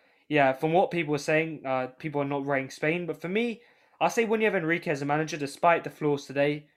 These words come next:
you can always hope high. This guy will know the problem-solving skills in difficult situations. He's done it in the Champions League in difficult semi-finals, finals against Juventus when he's won four one. So,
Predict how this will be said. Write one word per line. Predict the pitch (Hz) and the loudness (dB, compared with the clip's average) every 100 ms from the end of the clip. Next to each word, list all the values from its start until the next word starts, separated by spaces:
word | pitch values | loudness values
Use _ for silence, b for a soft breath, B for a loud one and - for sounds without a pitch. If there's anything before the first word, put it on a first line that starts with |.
| b | b
you | 147 | -12
can | 143 156 | -4 0
always | 151 | 0
hope | 147 135 - | 0 -4 -4
high. | 123 127 127 | -2 -2 -2
This | 131 | -6
guy | - 165 160 | 0 2 2
will | 143 135 131 b b b b b - | 2 -2 -2 b b b b b -2
know | 156 160 | 2 4
the | 156 | 2
problem-solving | 156 165 160 151 165 151 | 2 0 0 0 0 0
skills | 147 165 160 | -2 0 0
in | 147 | 0
difficult | 143 147 - 139 | -2 -2 -4 -10
situations. | 139 139 135 139 135 | -8 -2 -2 -2 -6
He's | 131 | -8
done | - 156 | 0 0
it | 143 | 0
in | |
the | 131 | -8
Champions | - 135 135 - | -8 -6 -6 -6
League | 135 127 | -6 -6
in | 127 127 | -12 -6
difficult | 156 151 - 135 | -6 -6 -14 -14
semi-finals, | - 131 123 135 131 127 - b b b b | -10 -10 -4 -2 -2 -6 -12 b b b b
finals | 160 147 139 | 4 4 0
against | 135 123 | -6 -8
Juventus | 127 131 131 135 - | -6 -4 -4 -6 -8
when | 123 | -8
he's | 123 | -8
won | 123 131 127 | -8 -10 -8
four | - 131 | -6 -2
one. | 135 131 127 | 0 0 -4
So, | - 123 | -8 -8